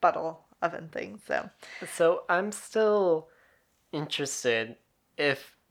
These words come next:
Speaker 2: one oven can hold, you know, this many, uh, saggars and all the pottery pieces inside of it.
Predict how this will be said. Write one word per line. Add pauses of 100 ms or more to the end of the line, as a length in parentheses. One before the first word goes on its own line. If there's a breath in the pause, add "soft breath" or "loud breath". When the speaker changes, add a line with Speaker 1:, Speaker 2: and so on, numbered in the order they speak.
(460)
Speaker 2:
one
oven
can
hold, (600)
you
know, (760)
this
many, (640)
uh, (540)
saggars
and (240)
all
the
pottery
pieces
inside
of
it.